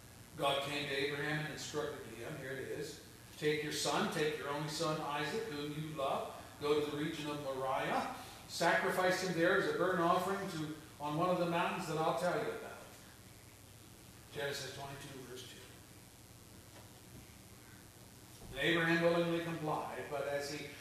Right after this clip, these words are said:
raised his arm, knife in hand, ready to sacrifice Isaac as God had commanded, the angel of the Lord stopped him, saying, "Do not lay a hand on the boy. Do not do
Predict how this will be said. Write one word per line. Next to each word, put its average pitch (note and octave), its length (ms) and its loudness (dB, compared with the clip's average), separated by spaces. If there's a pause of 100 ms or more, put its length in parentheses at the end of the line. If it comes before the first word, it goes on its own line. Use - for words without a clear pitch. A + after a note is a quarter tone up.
(100)
raised F#3+ 380 6
his F#3 180 6
arm, G3+ 340 10
knife G3 400 6
in F#3+ 180 4
hand, G#3 440 2 (320)
ready G#3+ 320 12
to G3+ 140 4
sacrifice G#3 760 8
Isaac G#3+ 440 8
as F3 140 4
God F#3 340 8
had - 200 4
commanded, G#3+ 560 4 (220)
the E3+ 100 0
angel A3 420 8
of F#3+ 80 12
the F#3+ 60 12
Lord G#3 320 12
stopped A3 380 8
him, G3+ 120 4
saying, G3 320 2 (240)
"Do A#3 200 6
not D#4 300 12
lay D#4 140 12
a D4+ 80 12
hand D4 380 12
on B3 240 12
the A3+ 80 12
boy. A#3+ 560 12 (4000)
Do D3 140 -2
not E3 320 4
do D#3+ 260 0